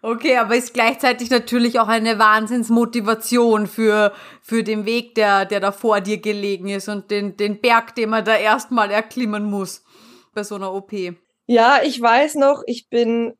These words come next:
Speaker 2: zum Erstgespräch in, nach Neustadt gefahren. Das sind ja von Köln aus, sind es fünfhundert Kilometer.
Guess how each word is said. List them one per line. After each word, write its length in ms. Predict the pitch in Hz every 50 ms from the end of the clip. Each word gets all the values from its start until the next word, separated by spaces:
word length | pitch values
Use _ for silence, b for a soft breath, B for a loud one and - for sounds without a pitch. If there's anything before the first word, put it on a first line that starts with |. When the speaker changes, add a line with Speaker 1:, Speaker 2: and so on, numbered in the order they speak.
| _
Speaker 2:
zum 380 | - - 247 226 220 214 208 202
Erstgespräch 1040 | - - - - 214 285 277 - _ - 277 247 - - - 240 247 254 247 240 -
in, 360 | - 233 233 226 226 220 214
nach 180 | 220 214 - -
Neustadt 460 | 208 202 330 381 370 - 302 262 -
gefahren. 340 | 285 269 269 - 254 247 240
Das 120 | 240 240
sind 100 | - 214
ja 100 | 214 214
von 220 | 214 - 202 208
Köln 380 | 202 - 220 202 202 220 226 -
aus, 260 | - - - 214 -
sind 180 | - 220 202 202
es 120 | 185 - -
fünfhundert 540 | - 220 226 226 - 220 208 196 190 -
Kilometer. 800 | - - 208 202 196 196 196 196 220 233 233 254 240 240 240 240